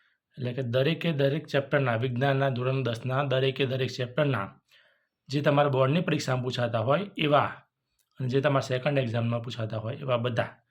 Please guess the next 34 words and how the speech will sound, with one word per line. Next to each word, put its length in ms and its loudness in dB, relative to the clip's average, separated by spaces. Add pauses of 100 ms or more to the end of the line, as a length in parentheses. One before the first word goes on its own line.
(680)
ઓ 100 2
એમ 220 2
આર 80 2
બન-, 360 -2
ઓ 100 2
એમ 200 4
આર 100 -2
બનાવ્યા 340 0
છે, 60 -6
બરાબર? 300 0 (1160)
તો 80 -6
પહેલાં 300 4
પેલો 140 2
તો 80 4
આ 40 6
ચેપ્ટર 380 2
એક 180 2
જ 100 4
છે, 140 -4
એક 240 -4
એક 120 0
ચેપ્ટરનો 360 2
મૂકતો 320 0
રહે 80 0
રોજે 260 -2
રોજ. 220 -6 (720)
તમ-, 180 -2
તો 160 -2
તમે 240 2
રોજે 260 4
રોજ 160 4
જોતા 220 4
રહેજો 300 4
અને 480 -4